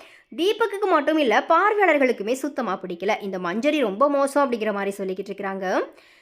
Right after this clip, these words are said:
So, அந்த வகையில இந்த வாரம் இந்த பொம்மை டாஸ்க் ஆரம்பிச்சதுலேருந்தே ஒரே சண்டையா தான் இருக்குது. இந்த நிலையில இன்னைக்கு காலையில, அ, பிரெட் விஷயத்துல பிரச்சனை வந்துருச்சு. பிரெட்டை டோஸ்ட் பண்ணி கொடுக்காமல-, கொடுக்கலாமே அப்படிங்கிற மாதிரியான பேச்சு கிளம்பிச்சு. "முதல்ல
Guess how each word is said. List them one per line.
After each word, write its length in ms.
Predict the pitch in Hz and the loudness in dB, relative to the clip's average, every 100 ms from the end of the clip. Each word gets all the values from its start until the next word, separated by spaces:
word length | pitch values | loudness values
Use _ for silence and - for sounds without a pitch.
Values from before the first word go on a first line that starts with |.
| _ _ | _ _
So, 180 | - | -4
அந்த 340 | 349 349 339 330 | 0 4 4 6
வகையில 500 | 349 415 440 427 240 349 523 | 4 4 2 4 4 2 2
இந்த 180 | 320 294 | 0 2
வாரம் 440 | 330 392 440 311 | 4 4 4 4
இந்த 140 | 339 254 | 4 0
பொம்மை 300 | 202 226 320 | 0 0 2
டாஸ்க் 260 | 339 330 | 2 2
ஆரம்பிச்சதுலேருந்தே 840 | 294 208 226 240 254 240 220 196 262 | 2 2 0 -2 -2 0 0 2 2
ஒரே 200 | 285 285 | 4 4
சண்டையா 460 | 294 208 196 196 185 | 2 -2 -2 -4 -4
தான் 200 | 196 196 | -4 -6
இருக்குது. 240 | 196 214 | -4 -6
இந்த 240 | 202 196 | -4 -4
நிலையில 220 | 190 277 311 | 0 2 4
இன்னைக்கு 320 | 311 294 277 | 4 2 0
காலையில, 680 | 262 233 262 240 185 277 - | 0 2 4 4 4 2 2
அ, 120 | 247 | 0
பிரெட் 280 | 214 285 330 | 4 4 4
விஷயத்துல 440 | 359 339 311 220 220 | 2 2 2 2 -2
பிரச்சனை 380 | 196 185 202 | -2 -6 -6
வந்துருச்சு. 500 | 196 190 196 - 214 494 - - - _ 226 | -6 -6 -6 -2 0 0 -4 -20 -20 _ 4
பிரெட்டை 340 | 320 339 415 339 339 | 4 6 4 4 2
டோஸ்ட் 260 | 349 415 415 | 0 0 0
பண்ணி 180 | 403 339 | 2 2
கொடுக்காமல-, 640 | 294 233 285 277 254 233 - | 4 2 4 4 4 0 0
கொடுக்கலாமே 560 | 262 294 359 330 269 285 | -2 -2 0 2 2 2
அப்படிங்கிற 300 | 240 233 220 | 2 2 0
மாதிரியான 300 | 208 190 208 | -2 -2 -4
பேச்சு 320 | 214 190 185 | -4 -6 -6
கிளம்பிச்சு. 460 | 202 190 190 185 226 202 | -6 -6 -6 -4 -4 -6
"முதல்ல 240 | 196 254 | -2 0